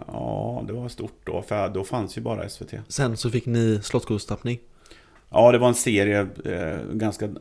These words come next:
Speaker 1: inte sådär jättebra serie tror jag, men vi gjorde i alla fall ett stående inslag där varje vecka.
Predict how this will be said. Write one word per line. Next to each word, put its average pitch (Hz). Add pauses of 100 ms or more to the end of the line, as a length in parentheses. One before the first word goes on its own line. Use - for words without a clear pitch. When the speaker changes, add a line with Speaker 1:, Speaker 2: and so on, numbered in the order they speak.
(160)
Speaker 1:
inte 107
sådär 113
jättebra 98
serie -
tror -
jag, -
men 107
vi 107
gjorde 120
i 104
alla 107
fall 95
ett -
stående 101
inslag 98
där 101
varje 101
vecka. 104